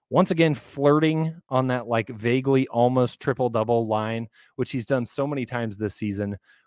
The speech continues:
We actually had a, a tweet from Thunder P R tonight that Josh Giddey became the first Thunder rookie to record four games with ten-plus points, seven-plus boards, and seven-plus assists. Like I mentioned, not quite triple doubles, but he's getting there, and it's really impressive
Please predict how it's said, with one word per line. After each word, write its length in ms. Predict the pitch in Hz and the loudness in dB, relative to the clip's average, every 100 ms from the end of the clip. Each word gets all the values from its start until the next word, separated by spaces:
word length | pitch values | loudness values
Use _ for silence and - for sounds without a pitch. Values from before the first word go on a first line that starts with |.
| - | 0
We 100 | 135 | 2
actually 220 | - 127 | 2 2
had 140 | 127 | 4
a, 200 | 117 113 113 | 4 2 0
a 80 | |
tweet 320 | 113 - 131 107 | -4 -2 -2 -2
from 160 | 117 | -4
Thunder 260 | 117 123 110 | 0 0 0
P 200 | 123 117 | 0 2
R 180 | 107 104 | 2 0
tonight 320 | 113 104 101 | -2 -6 -6
that 120 | 113 | -4
Josh 280 | 123 131 - | 0 0 0
Giddey 220 | 165 156 | 0 0
became 320 | 151 135 143 | -2 -4 -2
the 80 | 113 | -2
first 400 | - 156 185 - | 0 0 0 -2
Thunder 280 | 160 175 156 | -2 0 0
rookie 460 | 113 147 - 110 92 | 2 0 0 -8 -8
to 140 | 107 | -6
record 400 | 104 - 113 104 - - | -6 -4 -4 -4 -8 -4
four 240 | 240 269 | -2 -2
games 640 | 190 175 156 107 104 - - _ _ _ - | -2 -2 0 -2 -4 -8 -14 _ _ _ -10
with 120 | 117 | -10
ten-plus 500 | - 185 208 - 147 | -4 -2 -2 -2 -4
points, 480 | - - 98 95 - _ _ | -6 -10 -10 -12 -18 _ _
seven-plus 640 | - 156 151 156 - 117 | -4 0 0 0 -2 -4
boards, 460 | - 107 95 98 - _ _ - | -2 -4 -4 -6 -12 _ _ -10
and 100 | 113 | -8
seven-plus 800 | - 139 127 120 - 107 - - _ _ - | 0 0 0 -2 -4 -4 -4 -18 _ _ -14
assists. 640 | - 127 - - - - _ _ _ _ _ _ _ _ - | -2 -2 -2 -8 -14 -16 _ _ _ _ _ _ _ _ 0
Like 160 | 127 | 2
I 40 | 127 | 4
mentioned, 300 | 127 120 113 | 2 0 2
not 220 | 139 151 | 0 0
quite 260 | 185 190 | 0 0
triple 300 | - 208 185 | 0 0 2
doubles, 420 | 180 165 247 269 226 | 6 6 6 0 -2
but 200 | - - | -10 -6
he's 240 | 160 135 | -6 -8
getting 320 | - 139 107 | -2 -4 -4
there, 260 | 98 85 - | -10 -12 -8
and 120 | 135 | -2
it's 120 | 127 123 | -2 -4
really 440 | 131 185 175 143 | -4 0 2 2
impressive 520 | 120 120 107 104 95 | 0 -2 -2 -4 -8